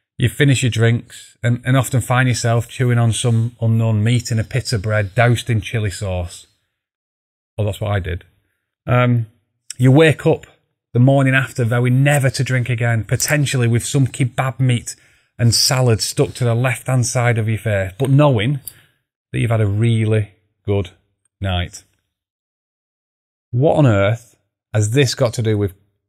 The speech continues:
continuous improvement and solving business problems? Well, the role of the D J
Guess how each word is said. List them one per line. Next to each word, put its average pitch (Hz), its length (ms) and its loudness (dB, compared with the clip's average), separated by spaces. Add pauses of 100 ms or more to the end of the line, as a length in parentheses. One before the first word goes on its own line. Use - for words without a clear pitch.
(140)
continuous 123 800 -2
improvement 92 680 -4 (260)
and 101 160 -2
solving 104 600 -2 (120)
business 95 400 -4
problems? 90 640 -10 (840)
Well, 117 220 0 (800)
the 143 80 2
role 190 300 4
of 170 80 -2
the 160 100 0
D 107 260 0
J 107 440 -2